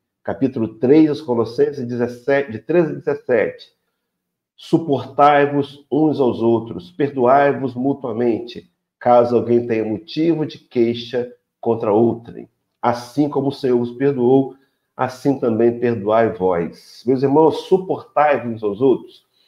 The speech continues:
a gente leva pro lado de, "não tô suportando mais essa conversa de fulano, de ciclano, não suporto mais esse comportamento." Mas se você buscar a essência da palavra,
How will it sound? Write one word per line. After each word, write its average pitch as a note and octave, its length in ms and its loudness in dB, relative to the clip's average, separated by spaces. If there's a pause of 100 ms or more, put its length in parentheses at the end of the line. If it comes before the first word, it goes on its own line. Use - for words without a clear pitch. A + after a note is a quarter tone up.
(300)
a - 120 -2
gente B2 360 -2
leva C3 320 4
pro C#3 180 -2
lado A#2 440 4
de, A#2 520 0 (640)
"não D3 340 2
tô D3+ 120 2
suportando C#3 840 2
mais A2+ 300 4
essa G#2 200 -8
conversa G2+ 540 -2 (680)
de A2 160 -8
fulano, A2+ 520 0
de F#2 80 -12
ciclano, G#2 600 -6 (520)
não - 80 -20
suporto E3 600 4
mais C3 320 2
esse - 100 -16
comportamento." G#2 720 -8 (560)
Mas G#2+ 120 -12
se A#2+ 60 -2
você B2+ 240 2
buscar B2 400 0
a A#2 40 4
essência D#3+ 640 -2
da D3 140 -2
palavra, A#2 640 0